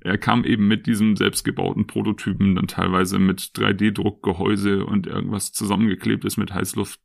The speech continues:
äh, mit Heißluft, mit Heißklebepistole und hat das hier präsentiert und hat dann eben auch mein Chef, also unseren, unseren Vorgesetzten, den Einkaufsleiter hier, einfach von seinem Produkt überzeugen können, weil das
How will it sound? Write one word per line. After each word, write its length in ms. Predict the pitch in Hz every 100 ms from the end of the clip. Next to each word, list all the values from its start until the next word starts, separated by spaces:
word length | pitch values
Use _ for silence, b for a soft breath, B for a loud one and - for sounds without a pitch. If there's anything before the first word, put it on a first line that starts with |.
| -
äh, 120 | 87
mit 220 | 82 -
Heißluft, 320 | - - - -
mit 180 | 92
Heißklebepistole 960 | 95 98 - 104 95 95 - 104 98 95 B B B B B B _
und 220 | 110 98
hat 140 | 98 101
das 120 | -
hier 160 | 107 -
präsentiert 680 | 110 95 95 98 110 -
und 160 | 101 92
hat 160 | 90 95
dann 120 | 92
eben 240 | 95 98
auch 420 | - 92 90 - - 117
mein 220 | 87 85
Chef, 260 | 95 -
also 180 | - 92
unseren, 340 | 92 90 90 - -
unseren 180 | 95 -
Vorgesetzten, 500 | 101 92 92 - -
den 100 | 104
Einkaufsleiter 500 | - - 95 92 92
hier, 240 | 92 87 B B _ -
einfach 240 | 90 98
von 160 | - 104
seinem 220 | 98 95
Produkt 340 | 104 95 98
überzeugen 480 | 98 87 - 104 95
können, 340 | - 87 92 - -
weil 100 | 92
das 240 | 82 -